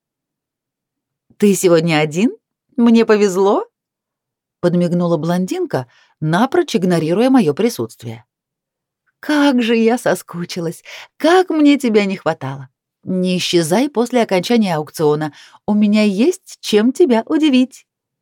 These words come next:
«Не могу ничего обещать, но буду иметь в виду», кивнул Роман. А я вспомнила, где видел её. В тот день, когда в клубе встретила Антона,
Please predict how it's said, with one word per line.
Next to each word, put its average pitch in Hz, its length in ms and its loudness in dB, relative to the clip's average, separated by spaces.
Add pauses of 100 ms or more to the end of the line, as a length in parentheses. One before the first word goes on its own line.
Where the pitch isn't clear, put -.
(1160)
«Не 127 240 0
могу 131 260 0
ничего 151 340 -2
обещать, 143 600 -2
но 165 260 0
буду 151 360 2
иметь 123 260 0
в 123 60 -10
виду», 127 340 -4 (840)
кивнул 208 420 0
Роман. 135 460 -4 (1300)
А 240 100 -4
я 254 240 -2
вспомнила, 160 800 -2
где 151 220 -4
видел 131 320 -4
её. 127 400 -12 (680)
В - 80 -20
тот 240 260 2
день, 202 500 -2
когда 196 300 -2
в - 80 -14
клубе 233 320 2
встретила 180 500 -2
Антона, 185 540 -2